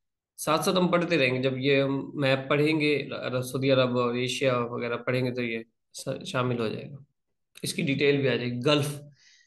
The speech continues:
गल्फ कहते हैं जिसका ये ऊपर वाला हिस्सा तो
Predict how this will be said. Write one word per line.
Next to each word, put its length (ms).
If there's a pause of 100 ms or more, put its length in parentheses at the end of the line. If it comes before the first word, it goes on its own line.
(200)
गल्फ 420
कहते 300
हैं 340
जिसका 500
ये 160
ऊपर 280
वाला 200
हिस्सा 260
तो 380